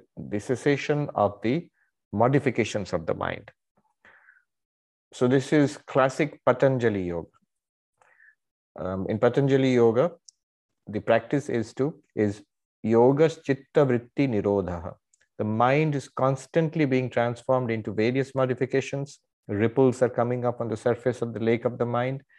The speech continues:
So to calm it down, um, to make it one-pointed,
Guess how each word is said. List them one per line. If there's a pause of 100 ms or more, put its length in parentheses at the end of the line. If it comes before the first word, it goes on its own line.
(380)
So
to
calm
it
down, (760)
um, (520)
to
make
it
one-pointed,